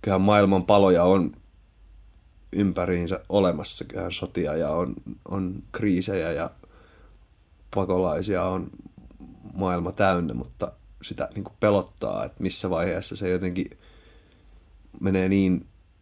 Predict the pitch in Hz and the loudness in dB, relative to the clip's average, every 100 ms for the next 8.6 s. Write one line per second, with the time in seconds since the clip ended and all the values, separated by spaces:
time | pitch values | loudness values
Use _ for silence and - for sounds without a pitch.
0 | _ _ _ - 120 101 95 92 90 - | _ _ _ -4 2 2 2 -4 -4 -4
1 | 92 87 - - - - 90 - - 92 | -2 -2 -6 -8 -12 -6 -8 -8 -8 -6
2 | 92 85 92 - _ _ _ _ _ _ | -4 -4 -8 -12 _ _ _ _ _ _
3 | _ _ _ - _ _ _ - 107 - | _ _ _ -20 _ _ _ -2 0 2
4 | 101 - _ - 101 104 101 80 - _ | 0 -2 _ -2 2 2 2 -2 -6 _
5 | _ - - _ _ _ - - _ _ | _ -20 -20 _ _ _ -20 -20 _ _
6 | _ - 135 95 78 95 85 82 - - | _ -6 0 2 0 -2 -4 -6 -10 -12
7 | - - 60 - - - - - - 90 | -12 -12 -12 -14 -16 -14 -14 -10 -6 -4
8 | 85 - - - - | -6 -12 -16 -16 -16